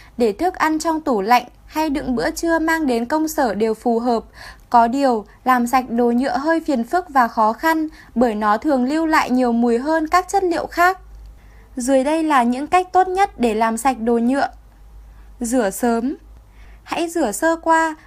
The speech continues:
và rửa sạch luôn nếu có thể ngay sau khi bạn lấy hết thức ăn khỏi hộp.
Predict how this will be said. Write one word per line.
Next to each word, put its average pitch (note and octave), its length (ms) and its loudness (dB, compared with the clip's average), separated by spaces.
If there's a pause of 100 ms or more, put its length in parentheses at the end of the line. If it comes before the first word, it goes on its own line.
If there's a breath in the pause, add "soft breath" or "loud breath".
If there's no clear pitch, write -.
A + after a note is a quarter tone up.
(120)
và B3 180 4
rửa A#3+ 200 -2
sạch B3 240 -2
luôn D#4 300 0
nếu B3+ 140 0
có A3+ 240 2
thể A3+ 400 -2
ngay D4+ 220 -4
sau D#4+ 220 0
khi E4 240 -4
bạn C#4 220 0
lấy A#3+ 260 0
hết F4+ 220 0
thức G4+ 240 -6
ăn D#4+ 200 0
khỏi B3 220 -2
hộp. A#3 260 -2